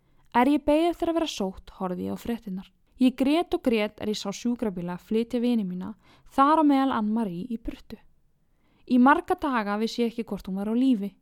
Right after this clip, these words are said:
Í sjónvarpinu sá ég skólatöskuna mína liggja á bílastæðinu þar sem ég hafði skilið hann eftir. Erik og Dylan eyðilögðu svo mörg líf. Þeir voru lagðir í einelti, en ofbeldi er aldrei lausn. Því er ég nú alveg afskaplega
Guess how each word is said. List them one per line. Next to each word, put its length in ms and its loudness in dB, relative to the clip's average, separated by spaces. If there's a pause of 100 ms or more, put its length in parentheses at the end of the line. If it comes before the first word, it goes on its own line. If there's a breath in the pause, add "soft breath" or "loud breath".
(720)
Í 140 4
sjónvarpinu 580 0
sá 220 -8
ég 100 -4
skólatöskuna 640 -4
mína 240 -8
liggja 320 -6
á 80 -6
bílastæðinu 680 -6
þar 100 -10
sem 140 -8
ég 80 -8
hafði 160 -8
skilið 320 -8
hann 120 -8
eftir. 300 -16 (960)
Erik 380 2
og 100 -4
Dylan 400 -2
eyðilögðu 480 0
svo 400 -4
mörg 320 -8
líf. 300 -6 (680)
Þeir 300 2
voru 180 0
lagðir 280 2
í 80 0
einelti, 340 -8 (260)
en 160 -6
ofbeldi 540 -10 (180)
er 140 -8
aldrei 340 -10
lausn. 300 -10 (260)
Því 220 -2 (100)
er 160 2
ég 120 -2
nú 120 -2
alveg 400 -4
afskaplega 720 -6